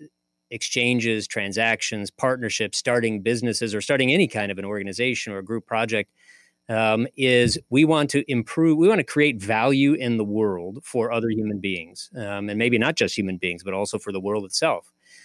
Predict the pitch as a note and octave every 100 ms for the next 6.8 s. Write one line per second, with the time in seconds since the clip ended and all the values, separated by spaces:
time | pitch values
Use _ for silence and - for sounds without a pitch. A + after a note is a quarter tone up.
0 | - _ B2 - C3 C#3 C3 F#3+ D#3 C3
1 | B2+ - _ _ - C#3+ D3 C#3 A#2+ G#2+
2 | G#2+ B2+ B2+ G#2+ A#2 A2+ A2 A2+ - -
3 | A#2+ G#2+ G2+ - - D#3 F3 - G#2+ G2+
4 | F#2+ A#2+ G2+ G2+ G2 G2+ B2+ E3+ A#2+ G#2
5 | G#2+ G2 F#2 F#2 F2+ F#2 G2 G#2 G#2+ G#2+
6 | G#2 A2+ F#2+ A2+ G#2 G2 F#2+ -